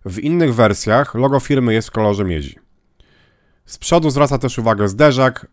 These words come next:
z elementami z karbonu. Edycja bat ma też specjalnie dedykowane felgi. Z przodu mamy dodatkowo piękne miedziane zaciski.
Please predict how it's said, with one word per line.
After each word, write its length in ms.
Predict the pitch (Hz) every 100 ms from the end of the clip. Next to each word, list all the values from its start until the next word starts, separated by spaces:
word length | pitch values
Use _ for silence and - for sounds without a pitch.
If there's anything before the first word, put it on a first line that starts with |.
| _ _
z 140 | 117 123
elementami 680 | 123 117 104 107 104 107 - _ -
z 80 | -
karbonu. 460 | 107 85 76 65 - _ _ _ _ _ _ _ _ -
Edycja 440 | 117 165 - 127
bat 360 | 95 113 127 113
ma 280 | 113 107 107
też 200 | 113 -
specjalnie 880 | - 117 147 143 139 131 127 131 123
dedykowane 560 | 104 107 104 113 110 101
felgi. 420 | 98 80 69 - _ _ _ _
Z 140 | -
przodu 280 | - - 151
mamy 280 | 135 123 107
dodatkowo 600 | 113 110 - 107 98 - _ _
piękne 460 | 143 143 131 123 113
miedziane 400 | 104 101 101 98
zaciski. 560 | 92 - 78 - -